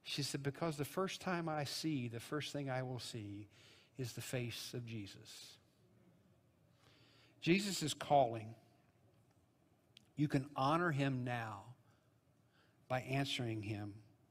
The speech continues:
because he is calling to say, "I love you and I can forgive you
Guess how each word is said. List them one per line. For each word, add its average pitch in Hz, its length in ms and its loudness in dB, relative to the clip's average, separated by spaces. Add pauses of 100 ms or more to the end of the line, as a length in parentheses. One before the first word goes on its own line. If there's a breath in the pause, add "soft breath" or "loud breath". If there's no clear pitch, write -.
(160)
because 151 340 -2
he 202 140 4
is 147 140 2
calling 160 600 2
to 139 120 -6
say, 139 400 -2 (160)
"I 127 140 -8 (160)
love 151 320 -2
you 104 340 -16 (1000 soft breath)
and 131 100 -2
I 131 120 -2
can 127 220 -6
forgive 123 520 -4
you 104 240 -14